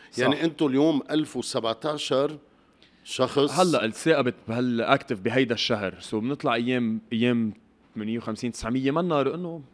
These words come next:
Speaker 1: هيدا ال-، هيدا العدد.
Speaker 2: بس الحلو انه، آه، مثل ما كنت عم تقول لي، يعني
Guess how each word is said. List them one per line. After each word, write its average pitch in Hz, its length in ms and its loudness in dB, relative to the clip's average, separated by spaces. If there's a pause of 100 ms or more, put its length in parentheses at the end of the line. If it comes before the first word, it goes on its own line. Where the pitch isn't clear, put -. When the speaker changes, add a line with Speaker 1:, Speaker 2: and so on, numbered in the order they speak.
(120)
Speaker 1:
هيدا 147 240 0
ال-، 123 100 -2
هيدا 131 220 0
العدد. 95 320 -4 (300)
Speaker 2:
بس 123 200 -2
الحلو 175 400 4
انه، 156 160 4
آه، 156 640 4 (260)
مثل 131 300 -2
ما 120 380 2 (140)
كنت 131 220 0
عم 107 140 -4
تقول 135 180 -4
لي، 123 180 0
يعني 104 260 -4